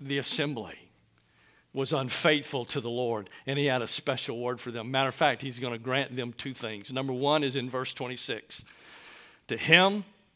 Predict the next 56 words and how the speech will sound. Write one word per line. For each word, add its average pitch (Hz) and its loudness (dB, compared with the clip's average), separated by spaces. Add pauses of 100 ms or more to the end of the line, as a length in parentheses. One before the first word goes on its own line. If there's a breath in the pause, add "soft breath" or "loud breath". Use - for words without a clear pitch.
the - -16
one 127 -2
who 151 6
overcomes, 160 6
I 139 8
will 135 0
give 135 4
authority 143 2
over 143 2
the 131 0
nations. 160 0 (120)
He'll 123 -2
rule 143 2
them 156 2
with 143 2
a 123 0
rod 139 4
of 131 0
iron. 151 4 (500 loud breath)
As - -14
the 120 -8
vessels 143 2
of 131 -4
the 120 -6
potter 151 4
are 131 0
broken 139 0
to 123 -8
pieces, 151 -4
as 127 -4
I 131 4
also 139 0
have 131 0
received 127 -4
authority 135 2
from 131 -6
my 127 2
Father." 120 0 (240 loud breath)
Do 135 -2
you 135 4
understand 165 2
that 135 2
as 143 2
a 135 -2
believer, 120 -4 (1000 soft breath)
when 117 -10
the 110 -10
day 151 6
comes 165 4
we 156 2
go 156 4
home 156 2
to 139 -2
be 143 0
with 147 0
him 127 0